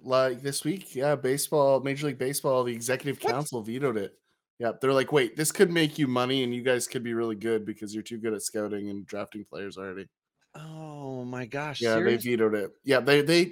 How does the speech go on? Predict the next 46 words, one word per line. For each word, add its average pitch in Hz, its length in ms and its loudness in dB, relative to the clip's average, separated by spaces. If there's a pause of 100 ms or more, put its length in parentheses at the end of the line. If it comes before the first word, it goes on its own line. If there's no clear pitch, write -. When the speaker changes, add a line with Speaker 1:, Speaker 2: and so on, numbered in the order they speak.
Speaker 1:
they 185 160 6
ruined 190 480 4
fun. 180 280 -2
Like, 110 140 -4
baseball 175 400 4
is 160 80 2
just 151 240 2
on 123 180 2
fire 117 460 4
this 113 300 0
Speaker 2:
Gosh. - 100 -6
Speaker 1:
week. - 240 -16 (460)
Like, 113 180 0
they're 127 160 6
Speaker 2:
Yeah. 185 80 6
Speaker 1:
just, - 320 0
a-, 160 180 2
and 156 120 6
this 165 180 4
is 170 80 0
the 160 80 2
point, 113 380 0
right? 113 300 -2
Like, 117 240 -2
you, 135 100 -4
you 139 180 -2
know, 120 240 0 (340)
I 165 120 8
agree 180 200 4
with 170 140 4
all 147 100 6
your 139 120 2
points 127 280 -4
about 110 140 -4
the 110 80 -4
museum 107 400 -4
side. 113 240 -2
The 117 80 -2
only 127 180 -2
thing 123 180 -4
I, 113 220 0 (160)
I 110 120 0
will 107 200 -2
add 110 340 -2
to 120 120 -10
that, 110 380 -2